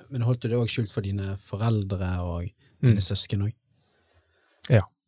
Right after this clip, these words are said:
Speaker 1: Hvordan klarte du det når du hadde femten tusen tjue-kroninger, holdt jeg på, eller i tjue-kroninger?
Speaker 2: Ja. Nei, jeg tror også, som sagt, de visste nok kanskje at jeg spilte litt på de der maskinene, eller det, det visste de, eh, og de, de ant-,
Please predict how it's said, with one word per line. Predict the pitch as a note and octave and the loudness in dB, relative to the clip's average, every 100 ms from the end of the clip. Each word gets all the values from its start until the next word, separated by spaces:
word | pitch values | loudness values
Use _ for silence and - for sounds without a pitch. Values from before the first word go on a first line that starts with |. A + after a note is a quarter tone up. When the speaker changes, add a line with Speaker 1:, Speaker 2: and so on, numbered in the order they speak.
| _ - | _ -2
Speaker 1:
Hvordan | C3+ A#2+ A2 G#2+ A2+ | 2 4 2 -2 -4
klarte | - B2+ A#2+ - | 0 4 4 2
du | A2+ | 2
det | G#2 | 4
når | G2+ | 4
du | G2 | 4
hadde | F#2+ G2 G#2 G2+ F#2+ - _ - - - | 2 2 0 -2 -4 -8 _ -20 -20 -6
femten | - A#2 G#2 A2 | 0 2 2 0
tusen | A2 G2+ G2 | 0 0 0
tjue-kroninger, | F#2+ G#2 G2+ - G2 | -2 0 0 2 2
holdt | F#2+ G2 | 2 0
jeg | - | -4
på, | A2+ | -2
eller | G2 | 0
i | G2 | 0
tjue-kroninger? | - G2+ - F#2 F2 - _ - | 0 0 0 -2 -2 -6 _ 0
Speaker 2:
Ja. | - B2 C3 _ _ _ _ - | 6 8 6 _ _ _ _ -6
Nei, | - A2 A#2 | 2 6 8
jeg | A#2+ A2+ | 8 6
tror | D3 A#2 G#2+ | 8 8 8
også, | A#2 | 8
som | B2 | 8
sagt, | A2 A2 - | 8 6 8
de | A#2 G#2+ | 6 8
visste | G2+ - A#2 | 6 6 6
nok | G2 - _ - | 6 4 _ -2
kanskje | G2+ G2+ | 2 4
at | A#2 | 6
jeg | A#2 | 6
spilte | - G#2+ G#2 - | 6 4 4 6
litt | A2 G2 - | 6 6 4
på | G#2 | 4
de | G2+ | 6
der | F#2+ F#2+ | 6 6
maskinene, | G2 G#2+ G#2 | 6 6 6
eller | A2+ G#2+ | 8 8
det, | G#2+ B2+ - | 6 4 6
det | A#2 | 8
visste | G#2 - B2 | 8 6 4
de, | G#2 | 4
eh, | A2+ - A#2 - - A2+ | 2 0 0 0 -2 2
og | A2 | 4
de, | G#2 G2+ G2 G2+ | 6 6 6 6
de | G2+ G#2 G#2 G#2 | 4 6 6 6
ant-, | A2 G#2 G2 - E3 C#3 - C#3 C3 C3+ B2 A2 | 6 4 2 -2 -6 -6 -4 -4 -4 -2 2 2